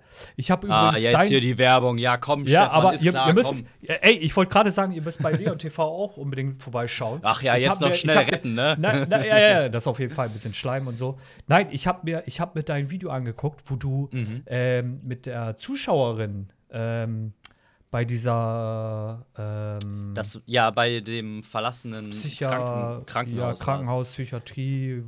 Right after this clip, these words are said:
Speaker 1: was auch
Speaker 2: Mhm.
Speaker 1: immer. Da war ich ja damals auch gewesen. Ich war nur mit Luca in den einen Raum drinne, wo die, wo die, äh, dieses Elektroteil stand und, und die, die
Speaker 2: Die
Speaker 1: Bank.
Speaker 2: Elektrotherapie, ja. Mhm.
Speaker 1: Ja, genau.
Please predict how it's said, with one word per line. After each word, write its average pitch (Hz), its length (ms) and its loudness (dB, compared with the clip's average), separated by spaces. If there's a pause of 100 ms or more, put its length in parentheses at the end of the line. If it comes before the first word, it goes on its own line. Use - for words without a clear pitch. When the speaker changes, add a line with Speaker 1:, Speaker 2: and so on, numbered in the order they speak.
Speaker 1:
was 123 160 -8
auch 120 80 -6
Speaker 2:
Mhm. 127 60 -6
Speaker 1:
immer. 123 100 -4 (340)
Da 143 160 2
war 196 160 -4
ich 185 140 -8
ja 175 80 -6
damals 165 360 -6
auch 196 200 -8
gewesen. 101 520 -6 (360)
Ich 127 160 -2
war 156 140 6
nur 214 380 0
mit 147 220 0
Luca 160 360 0
in 156 140 -4
den 147 160 -2
einen 165 220 -2
Raum 185 260 -2
drinne, 107 400 -4
wo 127 60 -4
die, 123 180 -2 (240)
wo 127 200 -6
die, 127 320 -6
äh, 120 340 -6 (260)
dieses - 180 -8
Elektroteil 151 600 -4
stand 165 360 0
und, 143 200 -4
und 135 300 -6
die, 127 460 -4 (340)
die - 60 -6
Speaker 2:
Die 113 80 -6
Speaker 1:
Bank. 165 140 6
Speaker 2:
Elektrotherapie, 101 800 -4
ja. 101 240 -4
Mhm. 110 340 -8 (120)
Speaker 1:
Ja, 160 240 4
genau. 151 320 -2